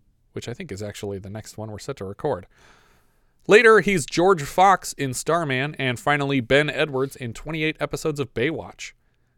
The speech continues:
David Yorston played Lieutenant Curtis. He was Petty Officer in Superman.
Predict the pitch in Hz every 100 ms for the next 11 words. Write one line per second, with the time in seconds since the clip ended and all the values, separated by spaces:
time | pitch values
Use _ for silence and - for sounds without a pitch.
0 | - 156 190 175 175 202 - 180 165 170
1 | 160 135 135 - 165 - - 190 165 -
2 | - _ - 143 131 - 151 139 139 135
3 | 143 156 160 127 113 180 131 113 120